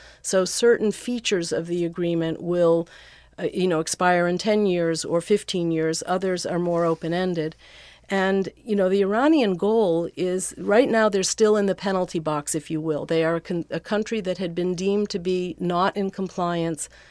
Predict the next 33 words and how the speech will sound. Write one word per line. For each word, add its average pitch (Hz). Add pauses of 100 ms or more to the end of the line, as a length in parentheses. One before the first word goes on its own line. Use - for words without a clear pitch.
(140)
with 175
its 170
nonproliferation, 165
uh, 160
obligations 170
and 165
responsibilities. 160 (360)
Iran's 214
goal 170
is, 165
at 160
the 165
end 202
of 240
the 220
life 202
cycle 190
of 175
this 170
agreement, 190 (340)
to 190
just 185
be 180
a 170
regular 180
member 170
of 165 (340)
the 170
Nonproliferation 170
Treaty 170
in 175
full 170
compliance. 156